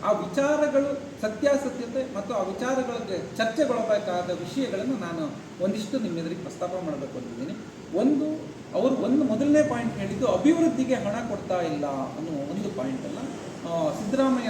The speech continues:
ಸರ್ಕಾರ ಬಂದ ಮೇಲೆ ಅಭಿವೃದ್ಧಿಗೆ ಹಣ ಕೊಡ್ತಾ ಇಲ್ಲ, ಹಾಗಾಗಿ ರಸ್ತೆ ಆಗ್ತಾ ಇಲ್ಲ ಅಂತ ಆ ರಸ್ತೆ ಪ್ರತಿಭಟನೆ, ರಸ್ತೆಗಾಗಿ ಪ್ರತಿಭಟಿಸುತ್ತಿದ್ದವರ ಹೆಗಲ ಮೇಲೆ ಕೈ ಹಾಕೊಂಡು ಹೇಳಿದ್ದಾರೆ.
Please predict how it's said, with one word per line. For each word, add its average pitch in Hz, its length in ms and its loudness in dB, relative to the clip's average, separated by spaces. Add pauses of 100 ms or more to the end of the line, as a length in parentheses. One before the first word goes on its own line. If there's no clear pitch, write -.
(100)
ಸರ್ಕಾರ 208 320 2
ಬಂದ 170 320 2
ಮೇಲೆ 220 200 -4
ಅಭಿವೃದ್ಧಿಗೆ 247 540 0
ಹಣ 202 220 -2
ಕೊಡ್ತಾ 208 340 -2
ಇಲ್ಲ, 160 180 0
ಹಾಗಾಗಿ 262 560 4
ರಸ್ತೆ 185 300 -2
ಆಗ್ತಾ 147 320 -2
ಇಲ್ಲ 123 240 -4
ಅಂತ 143 240 -6 (480)
ಆ 180 280 -2
ರಸ್ತೆ 226 280 2
ಪ್ರತಿಭಟನೆ, 214 760 -4
ರಸ್ತೆಗಾಗಿ 214 560 0
ಪ್ರತಿಭಟಿಸುತ್ತಿದ್ದವರ 185 920 -4
ಹೆಗಲ 170 340 -2
ಮೇಲೆ 208 200 -2
ಕೈ - 160 -8
ಹಾಕೊಂಡು - 320 -6
ಹೇಳಿದ್ದಾರೆ. - 580 -6